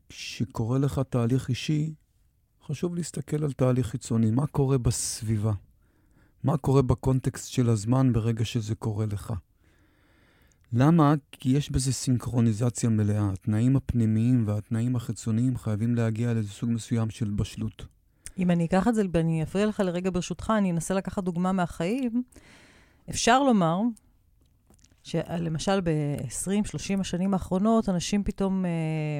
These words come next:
Speaker 2: קיבלו איזשהו צורך ל-, אה, לאיזשהו סוג של לימוד רוחני. הייתה שאיפה מאוד מאוד גדולה ללימוד רוחני, וזה קרה בכל העולם. זה ק-, קוראים לזה רוח התקופה. זה קרה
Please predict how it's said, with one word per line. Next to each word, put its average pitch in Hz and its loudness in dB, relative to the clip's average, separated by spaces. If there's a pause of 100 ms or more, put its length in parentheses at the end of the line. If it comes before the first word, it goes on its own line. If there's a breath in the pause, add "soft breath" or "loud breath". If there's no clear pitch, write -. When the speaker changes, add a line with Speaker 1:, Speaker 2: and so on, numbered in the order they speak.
(540)
Speaker 2:
קיבלו 185 0
איזשהו 180 -2
צורך 185 0
ל-, 160 0
אה, 160 -4 (220)
לאיזשהו 160 -4
סוג - -10
של 202 -2
לימוד 180 0
רוחני. 170 4 (540 soft breath)
הייתה 196 2
שאיפה 214 0
מאוד 202 2
מאוד 185 0
גדולה 180 0
ללימוד 160 -4
רוחני, 180 -2
וזה 160 -8
קרה 214 -4 (580 soft breath)
בכל - 4
העולם. 359 4 (960)
זה - -16
ק-, - -6 (120)
קוראים 208 -2
לזה 226 2
רוח 233 4
התקופה. 196 0
זה 170 -6
קרה 285 4